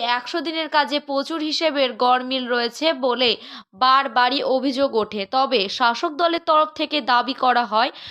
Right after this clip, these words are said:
গ্রামের গরিব মানুষের প্রাপ্য টাকা কেন্দ্র দিচ্ছে না। এটা মানা যায় না। তবে সামনে লোকসভা ভোট, তার আগে একশো দিনের কাজের বকেয়া পাওয়া ইস্যুতে ফের সুর চড়াতেই শুরু করলো তৃণমূল।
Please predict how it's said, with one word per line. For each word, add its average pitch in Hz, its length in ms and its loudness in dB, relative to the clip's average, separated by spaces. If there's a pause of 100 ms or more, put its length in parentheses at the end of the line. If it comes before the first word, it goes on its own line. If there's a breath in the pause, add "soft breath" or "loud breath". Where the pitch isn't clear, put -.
(140 loud breath)
গ্রামের 277 380 -2
গরিব 277 400 0
মানুষের 349 420 2
প্রাপ্য 269 340 -2 (100)
টাকা 262 300 -2
কেন্দ্র 254 380 -2
দিচ্ছে 214 380 -8
না। 196 120 0 (1300 loud breath)
এটা 285 260 0 (100)
মানা 247 420 2
যায় 190 280 0
না। 180 160 0 (340)
তবে 240 240 2
সামনে 262 420 0
লোকসভা 302 460 2
ভোট, 320 260 0
তার 269 240 2
আগে 254 300 -2
একশো 233 320 -4
দিনের 311 280 -4
কাজের 254 360 0
বকেয়া 226 420 0
পাওয়া 220 340 2 (340 loud breath)
ইস্যুতে 277 460 -4
ফের 294 320 0
সুর 302 280 -4 (540 soft breath)
চড়াতেই 311 540 0 (300 soft breath)
শুরু 285 280 -2
করলো 240 380 2
তৃণমূল। 190 540 -6